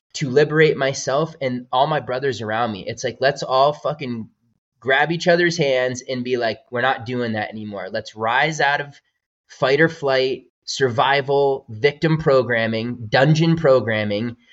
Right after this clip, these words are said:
and fucking claim our freedom together so that we can create a world where everyone gets to feel that, our children get to feel that,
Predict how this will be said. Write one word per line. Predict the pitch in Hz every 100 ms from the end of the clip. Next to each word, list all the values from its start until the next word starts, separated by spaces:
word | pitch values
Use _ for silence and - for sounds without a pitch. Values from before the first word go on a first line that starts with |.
| _ _ -
and | 139
fucking | - 160 160 151
claim | - 147 165
our | 131
freedom | - 147 175 160
together | 117 113 113
so | 110 127
that | 120
we | 127 160
can | 160 139
create | - 135 151 147
a |
world | 113 123 156 123
where | 120 -
everyone | 151 156 156 139 127
gets | 131 131 -
to |
feel | 117 143 170
that, | 156 123
our | 113
children | - 160 156 143
get | 139 -
to |
feel | 117 170 180
that, | 160 123 113